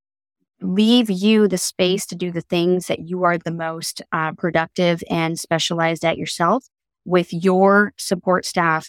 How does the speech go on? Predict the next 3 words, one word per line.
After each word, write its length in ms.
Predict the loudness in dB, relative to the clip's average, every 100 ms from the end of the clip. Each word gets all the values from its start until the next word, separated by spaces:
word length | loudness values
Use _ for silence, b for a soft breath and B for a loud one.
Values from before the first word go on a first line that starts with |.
| -8
being 400 | -4 -2 -4 -6 -10 _ _ _ _ _ -12 -6
dynamic 640 | 0 0 0 0 0 -2 -4
and 420 | -2 -2 -4 -8